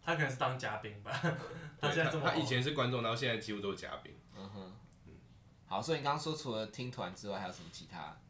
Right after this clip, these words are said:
Speaker 2: 或是例如什么地下夜店啊，就什么B one Final、碰巧之类的，可能贾文清去了就觉得，“哇，这，这些妖魔鬼怪是怎么回事？”然后曾文清就是会自得其乐。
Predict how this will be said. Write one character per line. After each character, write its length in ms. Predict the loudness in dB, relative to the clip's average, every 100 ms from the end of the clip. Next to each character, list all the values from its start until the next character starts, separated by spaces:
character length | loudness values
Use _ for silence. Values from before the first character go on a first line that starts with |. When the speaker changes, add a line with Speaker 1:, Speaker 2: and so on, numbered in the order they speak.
| -4
Speaker 2:
或 100 | -2
是 120 | 0
例 140 | 2 2
如 140 | 2
什 140 | 0
么 100 | -4 -4
地 140 | -4
下 200 | 0 2
夜 160 | 2 0
店 260 | 0 -2
啊， 200 | -2 -4 -4
就 120 | -6
什 120 | -6
么 180 | -8 -8
B 160 | -8 -6
one 300 | -2 -2 -4
Final、 440 | -8 -8 -6 -8 -10
碰 120 | -12 -12
巧 120 | -12 -14
之 120 | -10
类 160 | -8 -8
的， 60 | -10 -20 -20 -10
可 100 | -4
能 80 | -2
贾 200 | 2 2
文 120 | 2
清 160 | -4 -4
去 200 | -2 -2
了 40 |
就 100 | -2
觉 180 | -4 -6
得 40 | -2
，“哇， 140 | -4
这， 100 | -4 -10 -10 -12
这 100 | -8
些 80 | -4
妖 100 | -4
魔 160 | -4 -6
鬼 140 | -6
怪 140 | -6
是 60 | -8
怎 120 | -8
么 60 | -14 -14
回 80 | -14
事？” 140 | -10
然 60 | -10
后 60 |
曾 140 | -8 -8
文 80 | -8
清 180 | -10 -10
就 120 | -10
是 200 | -10 -10
会 100 | -8 -10 -10 -18 -20 -20 -20 -20 -12
自 160 | -12
得 180 | -10 -12
其 240 | -12 -12
乐。 180 | -12 -14